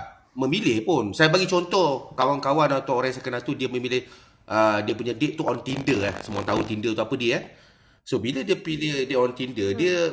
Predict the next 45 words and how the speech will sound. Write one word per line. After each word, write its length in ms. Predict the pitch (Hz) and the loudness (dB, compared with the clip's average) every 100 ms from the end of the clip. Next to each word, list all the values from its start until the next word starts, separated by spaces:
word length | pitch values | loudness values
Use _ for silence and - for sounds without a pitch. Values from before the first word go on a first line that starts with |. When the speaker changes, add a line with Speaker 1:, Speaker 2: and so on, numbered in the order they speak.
| - | -4
Speaker 1:
maybe 540 | 123 139 139 190 156 | -2 -2 -2 -2 -2
out 160 | - 127 | 0 0
of 160 | 113 104 | 0 -2
desperation 680 | 113 - 120 104 98 - | -4 -4 -4 -2 -2 -2
atau 140 | 95 92 | -2 -4
dia 140 | 92 | -6
desperate 420 | 92 95 - 101 80 | -2 -4 -4 -6 -6
atau 200 | 85 98 | -6 -6
mungkin 400 | 104 104 127 98 | -6 -6 -6 -4
dia 180 | 110 104 | -2 -2
jenis 360 | 107 110 104 - - - | -4 -6 -8 -14 -20 -20
suka 680 | - 139 - 131 101 92 90 | -10 -8 -2 -2 0 -4 -6
berjumpa 320 | 101 113 117 | -8 -6 -6
dengan 180 | 98 104 | -4 -4
stranger. 640 | - 107 107 101 90 92 | -4 -6 -6 -6 -6 -4
Ah, 80 | 82 | -2
dia 100 | 370 | -2
tak 140 | - | -4
fikir. 460 | 220 214 190 113 - | -8 -8 -8 -8 -8
So, 140 | - 165 | -6 -4
bila 180 | 160 165 | 0 0
keluar, 480 | 160 175 277 320 320 - - _ _ | 0 -4 0 -2 -4 -14 -20 _ _
dia 200 | - 180 | 2 4
jenis 340 | 180 170 165 165 | 4 2 -2 0
take 220 | 180 147 | -2 -2
a 40 | |
risk 380 | 143 123 - 110 | -2 -2 -4 -10
begitu. 460 | 110 123 - 87 73 - _ _ | -10 -12 -10 -10 -10 -20 _ _
So, 200 | - 131 | -6 0
awak 160 | - 190 | 2 2
bukan 240 | 151 170 | 0 0
jenis 220 | 151 151 147 | 0 -2 -2
macam 160 | 147 | -2
tu, 140 | - 117 | -4 -6
dia, 160 | 98 | -4
eh? 120 | 143 - - _ _ _ _ _ - 233 208 _ _ _ _ _ _ _ _ _ _ _ _ _ _ _ _ _ _ _ _ _ | -4 -6 -20 _ _ _ _ _ -20 -20 _ _ _ _ _ _ _ _ _ _ _ _ _ _ _ _ _ _ _ _ _ _
Speaker 2:
Not 400 | 226 226 226 - | -16 -14 -14 -14
really. 280 | 233 214 214 | -14 -14 -10
I 100 | 277 | -6
akan 180 | 330 | -6
tengok 320 | 320 285 285 254 | -6 -8 -8 -4
lah 140 | 269 | -4
dulu. 180 | 254 277 | -4 -6
Tapi 240 | 240 254 480 | -6 -4 -4
kadang-kadang 520 | 320 247 240 254 320 | -2 -4 -4 -4 -4